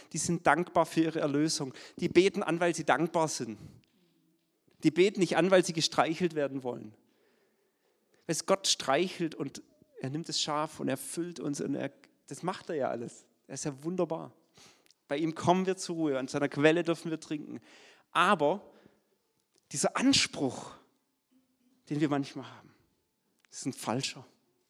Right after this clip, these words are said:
Und wir müssen da umdenken und sagen, "Herr, aus Dankbarkeit." Hey, die haben angebetet und dann haben sie das Vaterunser gebetet. Da haben sie mal gesagt von vorne, die Chinesen sollen jetzt bitte aufstehen, das Vaterunser beten in Chinesisch.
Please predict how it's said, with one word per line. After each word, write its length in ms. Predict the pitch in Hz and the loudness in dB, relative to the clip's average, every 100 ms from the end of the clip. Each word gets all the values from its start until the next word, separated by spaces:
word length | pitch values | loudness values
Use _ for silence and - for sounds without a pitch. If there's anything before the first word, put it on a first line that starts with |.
| _ _ _ _ _ _ _ _ _ _ _ _ - | _ _ _ _ _ _ _ _ _ _ _ _ -6
Und 100 | 135 | 2
wir 80 | |
müssen 220 | 156 160 175 | 2 2 2
da 80 | |
umdenken 400 | 143 165 185 170 | 2 0 0 -2
und 80 | 160 | -2
sagen, 220 | 151 147 | -4 -4
"Herr, 360 | 127 147 175 120 - - _ - | -4 -6 -6 -6 -16 -20 _ -14
aus 140 | 123 | 0
Dankbarkeit." 760 | 151 156 165 160 - 113 113 - - - - _ _ _ | 4 2 0 -8 -4 -6 -6 -12 -20 -20 -20 _ _ _
Hey, 140 | 156 | 0
die 100 | 165 | 4
haben 120 | 160 143 | 2 2
angebetet 560 | 170 165 156 143 131 | -2 -2 -2 -2 -4
und 100 | 143 | 0
dann 140 | 151 151 | 2 2
haben 120 | 170 | 0
sie 100 | 156 | 0
das 100 | - | 6
Vaterunser 720 | 175 170 170 170 208 220 175 | 8 10 8 10 10 10 10
gebetet. 500 | 156 151 143 127 143 | 10 8 6 4 2
Da 40 | |
haben 140 | 139 160 | 0 0
sie 80 | |
mal 140 | 156 147 | 0 0
gesagt 280 | 147 160 - | 2 0 -2
von 120 | 151 | -6
vorne, 320 | - 160 160 - - | -2 -2 -2 -6 -14
die 60 | 151 | -4
Chinesen 400 | 170 175 185 170 | 2 2 4 8
sollen 160 | 170 | 8
jetzt 140 | 156 - | 8 2
bitte 200 | 160 180 | 2 4
aufstehen, 300 | 190 - 170 | 4 2 0
das 120 | - | 6
Vaterunser 500 | 151 147 135 151 151 | 6 6 4 2 2
beten 320 | 127 120 135 | 4 4 4
in 120 | 151 | -4
Chinesisch. 600 | 147 131 131 113 98 - | -2 -2 -2 -2 -4 -4